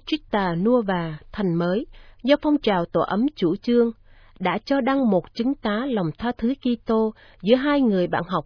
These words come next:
cùng lớp ngày xưa, do nữ ký giả Anna Maria Gatti thu thập. Chị viết, "Đây là một câu chuyện thật đã xảy ra, nhưng vì lý do bảo vệ đời sống riêng tư, xin chỉ gọi hai nhân vật trong câu chuyện bằng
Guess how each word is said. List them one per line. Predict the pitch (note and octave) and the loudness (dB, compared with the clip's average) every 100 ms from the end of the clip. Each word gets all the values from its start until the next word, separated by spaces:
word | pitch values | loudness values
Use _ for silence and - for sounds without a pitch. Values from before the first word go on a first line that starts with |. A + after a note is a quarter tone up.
| - | -4
cùng | F3+ | -2
lớp | F3 G#3+ D4 | 0 0 -2
ngày | G#3 F3+ D#3 | -2 -2 -4
xưa, | - A3+ A3 G#3+ _ - - - | 0 2 2 -2 _ -20 -20 -2
do | B3+ C4+ | 2 4
nữ | A#3 F#3+ | 4 2
ký | - D4 G#3 | 2 2 2
giả | D3 G#3 | -2 -2
Anna | - A#3+ B3 A#3 | -2 0 0 0
Maria | A#3 A#3 A3+ A3+ A3+ A3 G#3+ | 0 0 2 2 2 0 -2
Gatti | B3+ - - A#3 A3+ A3 | -4 -6 2 2 2 -4
thu | - A3+ | -6 -6
thập. | - D3 - - - - - | -6 -8 -10 -20 -20 -20 -10
Chị | G#3 E3+ | -6 -2
viết, | A3+ D4+ - - - | -2 -2 -8 -20 -6
"Đây | G#3 A#3 | 0 2
là | A3 | 2
một | F3+ - | 0 -2
câu | - D4 - | 0 0 2
chuyện | G3+ - - | 0 0 -2
thật | F#3+ - | -8 -4
đã | E3+ | -4
xảy | F3 - D3 | -4 -4 -4
ra, | G#3+ A#3 A3+ A3 - _ - - | -2 -2 -2 -6 -18 _ -10 -2
nhưng | C4 C4 | 2 2
vì | G#3 D#3+ | 2 0
lý | E3+ A3 C4 | 0 -2 -2
do | A3+ A3 | -2 -2
bảo | F3 E3+ F#3+ | -2 -2 -2
vệ | F#3 - | -2 -2
đời | F3 F3 | -2 -4
sống | D#3 - F#3 B3+ | -4 -4 -4 -2
riêng | A#3+ A3+ | -2 -2
tư, | - A3 G#3+ - - - | 0 0 -2 -6 -20 -20
xin | - D#4 D4+ | -4 2 4
chỉ | F#3 | 4
gọi | G3+ G#3 | 4 2
hai | F#3 C#4+ C#4+ | 0 0 2
nhân | C#4 B3 | 2 0
vật | F#3 - | 0 -2
trong | - C4+ | -4 -2
câu | - C#4 | 2 0
chuyện | - G3 - | 2 0 0
bằng | F3 D#3+ | -4 -6